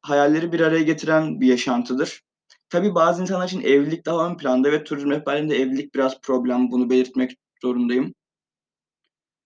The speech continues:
Turizm fakültesinin çok ahım şahım bir binası yok maalesef. Herhalde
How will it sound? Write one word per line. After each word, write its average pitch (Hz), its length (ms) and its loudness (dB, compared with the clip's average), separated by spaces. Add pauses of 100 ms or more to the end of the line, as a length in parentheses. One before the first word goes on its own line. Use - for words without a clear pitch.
(300)
Turizm 202 340 2
fakültesinin 220 680 -2
çok 196 300 -2
ahım 185 220 0
şahım 185 400 0
bir 165 140 -6
binası 160 460 2
yok 156 180 -2
maalesef. 143 720 0
Herhalde 143 520 0